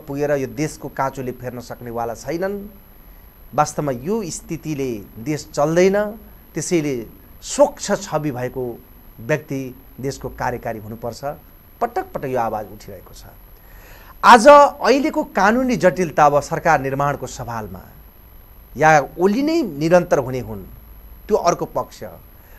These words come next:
र प्रमुख प्रतिपक्षले खेल्नुपर्ने भूमिका, संवैधानिक जटिलताका कुराहरू,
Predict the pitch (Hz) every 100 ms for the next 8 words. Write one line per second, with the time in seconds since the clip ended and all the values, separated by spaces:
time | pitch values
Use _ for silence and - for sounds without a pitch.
0 | - 147 - - 208 262 254 190 170 190
1 | 175 - 160 147 156 147 143 123 104 113
2 | 120 113 95 - - - - - 175 175
3 | 170 185 190 123 117 151 160 147 139 127
4 | 117 120 104 104 101